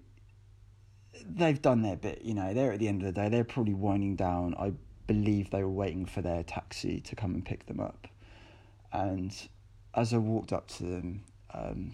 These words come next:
Wendy kind of made eye contact with me, so I just stopped and I said, "Thank you so much." Um, and, you know, I was expecting them just to say, "Yeah, thanks for coming," and I was on my way, but that's not what happened.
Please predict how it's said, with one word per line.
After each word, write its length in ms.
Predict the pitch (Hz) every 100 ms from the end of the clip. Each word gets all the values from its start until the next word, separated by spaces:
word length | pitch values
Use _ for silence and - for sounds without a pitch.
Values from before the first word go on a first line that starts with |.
| - 107
Wendy 720 | 113 110 107 101 95 92 90
kind 260 | - 101 104
of 80 |
made 180 | 98 95
eye 120 | 85
contact 380 | 87 90 85 -
with 220 | 101 90 90
me, 200 | 87 85
so 400 | - 85 82 - -
I 160 | 95
just 220 | 95 113
stopped 380 | - 95 80 -
and 100 | 87
I 120 | 80
said, 320 | - - 80 - - - - -
"Thank 280 | 101 90 101
you 60 |
so 220 | - 87 -
much." 420 | - - - - - - - - - - - - -
Um, 500 | 95 98 95 95 80 - - - -
and, 400 | 101 95 95 92 - - - -
you 120 | 127
know, 260 | 107 92 - - - - - -
I 100 | 147
was 120 | 123
expecting 340 | 120 110 110
them 100 | 110
just 180 | 104 104
to 60 | 113
say, 160 | 107
"Yeah, 160 | 113 110
thanks 260 | 135 98
for 60 | -
coming," 420 | - 104 104 98
and 180 | 90 98
I 40 |
was 220 | 104 101 104
on 80 |
my 120 | 98 101
way, 260 | 101 92 -
but 280 | 101 78 - -
that's 240 | 131 113 -
not 120 | 90
what 180 | 87 104
happened. 480 | 95 - 82 87